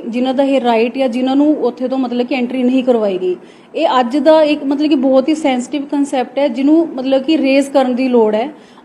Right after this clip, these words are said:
Otherwise ਇਹ ਮੁੱਦਾ ਅਗਰ ਸੋਲਵ ਨਹੀਂ ਹੋਇਆ ਤਾਂ ਅਸੀਂ ਕੋਈ ਵੀ ਜੋ ਸਿੱਖ ਫੈਮਿਲੀ ਤੋਂ ਬਿਲੋਂਗ ਕਰਦੇ ਹਾਂ, ਅੰਮ੍ਰਿਤ ਛਕਿਆ ਹੋਇਆ ਜਿਨ੍ਹਾਂ ਨੇ, ਜਾਂ even ਕਿਸੇ ਨੇ ਅੰਮ੍ਰਿਤ ਨਹੀਂ ਛਕਿਆ ਹੋਇਆ, ਕੜਾ ਵੀ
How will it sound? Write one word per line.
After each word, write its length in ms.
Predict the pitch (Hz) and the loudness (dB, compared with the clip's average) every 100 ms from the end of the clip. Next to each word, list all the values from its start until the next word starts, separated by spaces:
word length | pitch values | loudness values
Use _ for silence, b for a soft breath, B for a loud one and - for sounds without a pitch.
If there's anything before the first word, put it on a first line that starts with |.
| 262 | -2
Otherwise 440 | 262 330 320 320 | 0 2 4 4
ਇਹ 160 | 311 330 | 4 4
ਮੁੱਦਾ 320 | 294 294 294 | 4 4 4
ਅਗਰ 160 | 285 311 | 4 2
ਸੋਲਵ 300 | 311 285 277 | 4 4 4
ਨਹੀਂ 220 | 277 294 | 4 6
ਹੋਇਆ 200 | 285 269 | 4 2
ਤਾਂ 200 | 269 294 | 4 2
ਅਸੀਂ 180 | 285 302 | 2 -2
ਕੋਈ 260 | 302 302 | 0 2
ਵੀ 80 | 320 | 2
ਜੋ 120 | 320 | 0
ਸਿੱਖ 260 | 311 302 311 | 0 -2 0
ਫੈਮਿਲੀ 300 | 302 269 262 | 2 2 2
ਤੋਂ 120 | 254 | 0
ਬਿਲੋਂਗ 320 | 247 240 214 | 0 0 0
ਕਰਦੇ 300 | 208 185 180 | -2 -4 -2
ਹਾਂ, 60 | 185 - - - _ _ - - 240 | -4 -6 -20 -20 _ _ -20 -14 -6
ਅੰਮ੍ਰਿਤ 240 | 247 247 | -4 -2
ਛਕਿਆ 240 | 254 233 240 | -2 -2 -2
ਹੋਇਆ 180 | 233 | -2
ਜਿਨ੍ਹਾਂ 260 | 208 208 220 | -2 -2 -2
ਨੇ, 160 | 208 180 B B B 254 | -2 -4 B B B 2
ਜਾਂ 140 | 294 | 4
even 260 | 302 320 320 | 4 4 4
ਕਿਸੇ 220 | 311 320 | 2 4
ਨੇ 100 | 311 | 4
ਅੰਮ੍ਰਿਤ 320 | 277 277 294 | 6 6 6
ਨਹੀਂ 100 | 311 | 6
ਛਕਿਆ 120 | 311 | 4
ਹੋਇਆ, 180 | 294 294 | 2 2
ਕੜਾ 260 | 294 262 262 | 4 4 4
ਵੀ 140 | 277 | 2